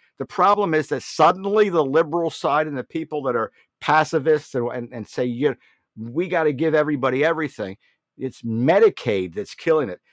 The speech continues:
Medicaid, first of all, Medicaid should be Medicare. It should get rid of Medicaid. It should be replaced with Medicare.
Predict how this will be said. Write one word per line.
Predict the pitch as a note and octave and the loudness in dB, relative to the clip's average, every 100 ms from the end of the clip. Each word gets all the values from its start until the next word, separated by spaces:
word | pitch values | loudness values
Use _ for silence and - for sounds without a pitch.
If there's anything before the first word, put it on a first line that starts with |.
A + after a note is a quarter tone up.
| _ - | _ -6
Medicaid, | D#3 D3+ - F3 D3+ | -2 0 -2 -4 -4
first | - A3 F3 | -2 0 2
of | |
all, | A#2+ | 2
Medicaid | D#3 D3+ - C#3 | 2 2 0 -2
should | - | -4
be | A2+ A2 | -6 -4
Medicare. | A2+ F#2+ - C2 - _ _ _ _ | -4 -8 -10 -16 -16 _ _ _ _
It | - | -12
should | A2 | -8
get | G#2+ | -4
rid | A2 F3+ | -2 -2
of | C#3+ | 0
Medicaid. | C#3+ C3+ - C3 B2+ - F#2 | -2 -2 0 0 -2 -8 -20
It | - | -12
should | A2 | -10
be | |
replaced | G#2+ G2+ C#3 - | -10 -4 -2 -2
with | F2 | -6
Medicare. | G2 A#2+ C3 A2 A2 C#2+ | -4 0 0 -2 -8 -10